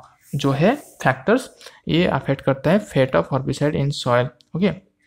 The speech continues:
so कुछ रेसिडुअल herbicide, हेर्बिसाइड है, उसका रेसिडुअल इफेक्ट कितना दिन तक रहता है? जैसे कि टू फ़ोर डी हो गया, इसका जो रेसिडुअल इफेक्ट रहता है टू to थ्री वीक्स तक रहता है। एमसीपीए जो है, इसका रेसिडुअल इफेक्ट सिक्स to एट वीक्स तक रहता है।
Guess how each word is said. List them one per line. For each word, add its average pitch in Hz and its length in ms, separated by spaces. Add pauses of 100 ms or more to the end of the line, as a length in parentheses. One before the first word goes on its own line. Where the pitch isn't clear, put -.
(640)
so 180 140
कुछ 190 260
रेसिडुअल 160 440
herbicide, 143 440 (400)
हेर्बिसाइड 147 380
है, 165 100
उसका 143 260
रेसिडुअल 131 400
इफेक्ट 127 260
कितना 156 200
दिन 160 140
तक 160 160
रहता 151 220
है? 214 120 (300)
जैसे 135 260
कि 135 60
टू 156 120
फ़ोर 160 240
डी 151 100
हो 139 120
गया, 156 120
इसका 143 260
जो 143 100
रेसिडुअल 151 380
इफेक्ट 139 280
रहता 135 180
है 202 60
टू 135 320
to 190 60
थ्री 143 200
वीक्स 135 220
तक 135 160
रहता 127 240
है। 127 180 (500)
एमसीपीए 175 500
जो 165 140
है, 185 220
इसका 147 380
रेसिडुअल 147 360
इफेक्ट 175 220
सिक्स - 360
to 185 60
एट 135 240
वीक्स 131 280
तक 131 140
रहता 127 240
है। 127 120